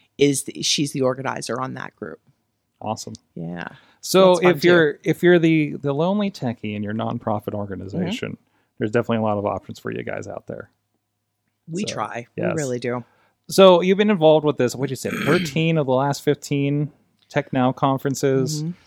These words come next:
Speaker 2: kind of doing that reach out, helping to connect, um, um, technology people in the nonprofit sector.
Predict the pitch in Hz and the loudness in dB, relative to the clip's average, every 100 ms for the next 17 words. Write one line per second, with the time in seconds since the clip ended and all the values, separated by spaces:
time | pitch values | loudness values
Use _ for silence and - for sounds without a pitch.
0 | _ - 123 123 139 139 131 127 127 - | _ -4 -2 0 0 0 0 0 0 0
1 | 127 120 110 123 127 127 123 120 117 127 | -2 0 0 -2 -2 -4 -2 -2 -2 -2
2 | 110 110 117 117 110 123 - 120 120 117 | -2 -2 -6 -8 -6 -8 -4 -2 -2 -4
3 | 113 117 117 113 117 - 127 120 123 120 | -6 -4 -2 -2 -6 -8 -4 -2 -2 -2
4 | 117 110 104 110 98 156 98 92 | -2 -2 -4 -6 -8 -6 -8 -8